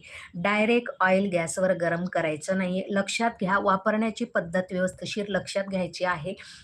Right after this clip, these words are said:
डायरेक्ट ऑइलची वाटी गॅसवर ठेवायची नाही आहे. गरम पाणी प्रॉपर करायचं आहे. गरम पाण्यामध्ये ही ऑइलची, अ, जी वाटी आहे ती त्यामध्ये ठेवायची आहे.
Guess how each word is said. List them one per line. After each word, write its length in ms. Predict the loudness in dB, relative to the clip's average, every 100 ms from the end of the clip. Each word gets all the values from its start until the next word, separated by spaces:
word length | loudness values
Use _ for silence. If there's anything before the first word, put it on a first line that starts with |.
| -8 -2
डायरेक्ट 520 | 2 4 2 0 0
ऑइलची 500 | 2 4 4 0 0
वाटी 380 | 2 2 0 -4 -2
गॅसवर 400 | -2 -2 -4 -2
ठेवायची 540 | 0 0 0 -2 -4
नाही 340 | -2 -2 -2
आहे. 120 | -2 2
गरम 320 | 4 4 4
पाणी 340 | 2 2 2
प्रॉपर 460 | 2 0 2 0 0
करायचं 500 | 0 0 0 0 -2
आहे. 240 | 0 -4 -6 -14 -10
गरम 380 | -10 0 4 4 4
पाण्यामध्ये 540 | 4 4 2 2 2 0
ही 380 | 2 2 2 2
ऑइलची, 540 | 0 0 -2 -4 -4 -2
अ, 220 | -2 -2 -6 -12 -20 -20 _ _ _ -20 -16 -8 -2
जी 120 | 2
वाटी 320 | 4 4 4
आहे 280 | 2 2 -2
ती 160 | -2 -2
त्यामध्ये 460 | 2 4 4 2
ठेवायची 540 | 0 0 2 2 2 0
आहे. 220 | 2